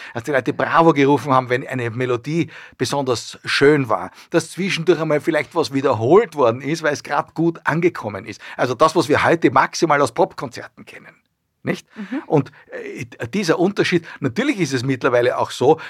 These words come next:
Speaker 1: dass Leute, die in ein Popkonzert gehen, würden schön schauen, wenn man ihnen da eine Mozart-Symphonie vorsetzte. Das werden die nicht wollen. Also es ist natürlich dann schon mittlerweile ein Graben,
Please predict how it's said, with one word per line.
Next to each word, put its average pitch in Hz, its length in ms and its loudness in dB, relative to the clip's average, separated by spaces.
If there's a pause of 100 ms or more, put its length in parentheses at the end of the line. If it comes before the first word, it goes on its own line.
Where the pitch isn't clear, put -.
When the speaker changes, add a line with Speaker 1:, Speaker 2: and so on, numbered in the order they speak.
Speaker 1:
dass - 300 2
Leute, 160 320 2
die 151 120 2
in 127 60 0
ein 117 140 0
Popkonzert 127 720 0
gehen, 156 300 -4
würden 151 240 0
schön 135 260 0
schauen, 139 260 0
wenn 135 120 -2
man 135 160 -2
ihnen 131 180 -4
da 127 80 0
eine 135 200 -2
Mozart-Symphonie 117 800 -4
vorsetzte. - 720 -14 (340)
Das 127 220 -8
werden 113 160 0
die 127 100 -6
nicht 135 220 -6
wollen. 113 360 4 (200)
Also 113 220 0 (100)
es - 240 -10
ist 160 120 -6
natürlich 139 340 0
dann 110 180 -2
schon 127 240 0
mittlerweile 120 500 0
ein 107 200 -8
Graben, 101 720 -4